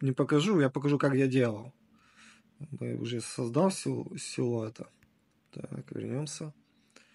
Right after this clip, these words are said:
Вам нужно будет вызвать, э, вызвать вот эту, эту, эту менюшку, взять первое create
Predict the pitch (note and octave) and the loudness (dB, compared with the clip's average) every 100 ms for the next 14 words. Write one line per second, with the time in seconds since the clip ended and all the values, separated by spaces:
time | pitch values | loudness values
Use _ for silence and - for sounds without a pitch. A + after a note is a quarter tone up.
0 | _ _ - _ _ - C3+ C#3+ C#3+ C3 | _ _ -20 _ _ 2 4 4 4 2
1 | C3 C3 B2+ C#3 A#2+ A#2+ - - A#2 A2+ | 4 2 4 4 4 2 0 -4 -2 0
2 | A2+ A#2 _ - B2+ C3 B2 B2 - - | -2 -6 _ -6 -2 0 0 -2 -4 -16
3 | - - _ _ _ _ _ _ _ _ | -18 -20 _ _ _ _ _ _ _ _
4 | _ _ _ _ - A#2 B2+ - - - | _ _ _ _ -4 2 2 2 -6 -12
5 | - _ _ _ _ _ - B2 A2+ B2 | -14 _ _ _ _ _ -10 0 0 0
6 | B2 B2 - B2 C3 F#3+ - - G3+ G3+ | 2 2 2 0 2 2 2 0 0 0
7 | - _ _ _ _ _ _ _ _ _ | -8 _ _ _ _ _ _ _ _ _
8 | _ - C3 A#2+ - C3+ A#2+ A#2+ A#2 G#2+ | _ -2 2 2 4 4 6 4 2 0
9 | A#2+ B2 D3 G#3 | 2 4 6 4